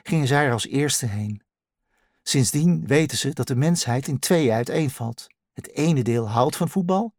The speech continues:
het andere niet. De reacties, zegt Tom, als we vertellen dat we in de Vaas Wilkenstraat wonen, lopen enorm uiteen. Dat varieert van, "Oh ja,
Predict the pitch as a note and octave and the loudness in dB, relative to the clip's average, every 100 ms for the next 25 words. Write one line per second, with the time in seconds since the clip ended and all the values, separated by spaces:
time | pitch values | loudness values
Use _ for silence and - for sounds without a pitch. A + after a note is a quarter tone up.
0 | _ - - C3 C#3 D#3 - G2+ - - | _ -8 -4 -2 -2 -2 -2 -4 -6 -18
1 | _ _ _ _ _ _ _ _ _ _ | _ _ _ _ _ _ _ _ _ _
2 | _ - C3 A#3 - D3 - B2+ A#2+ E3+ | _ 0 4 4 4 -2 -2 -2 -2 -2
3 | F3 _ _ - B2+ C#3 C3+ - E3+ C3 | -4 _ _ -6 -2 -2 0 2 2 2
4 | C#3+ C#3 B2 - C#3 A#2+ F#3+ G#3+ - - | 0 0 0 2 2 4 2 2 -4 -2
5 | A#2 G#2 A2 B2+ D3 D#3 E3+ F3+ E3 A#2 | -2 0 0 0 2 2 4 4 2 0
6 | A#2 D3 A2 G#2+ _ _ _ _ _ _ | 0 0 -2 -4 _ _ _ _ _ _
7 | - B2 D3 C3+ D3+ C#3+ B2+ - - A3 | -6 0 2 4 2 2 0 0 0 2
8 | B3+ A#3+ | 4 2